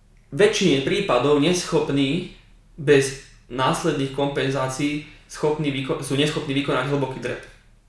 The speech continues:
Hej? Čiže už v tomto prípade si myslím, že keď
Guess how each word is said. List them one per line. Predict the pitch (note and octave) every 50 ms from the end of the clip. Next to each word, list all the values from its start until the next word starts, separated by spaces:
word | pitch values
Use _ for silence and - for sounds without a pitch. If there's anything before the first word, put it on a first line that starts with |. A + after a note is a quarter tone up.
| _ -
Hej? | - - D3+ F3+ - - - - - - - -
Čiže | - - C#3+ C#3+ -
už | E3+ E3 -
v | - - - - -
tomto | - E3+ F3 A3+ A3+ C4+
prípade | G3+ - - A#2 A#2 B2 B2 B2+ D#3+
si | F3+ - - -
myslím, | - - - - C#3 F#3 B3+ C#4+ C#4+ - - - - - -
že | - C#3+ C#3+ C3+ A#2+ A#2+
keď | - - C#3